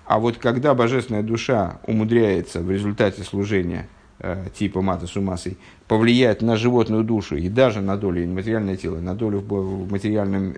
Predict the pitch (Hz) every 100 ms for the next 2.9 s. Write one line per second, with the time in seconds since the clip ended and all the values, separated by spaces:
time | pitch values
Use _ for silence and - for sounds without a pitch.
0 | - 98 95 98 113 98 90 - - -
1 | - - 104 - - 165 170 143 117 -
2 | 120 113 104 113 123 127 104 85 -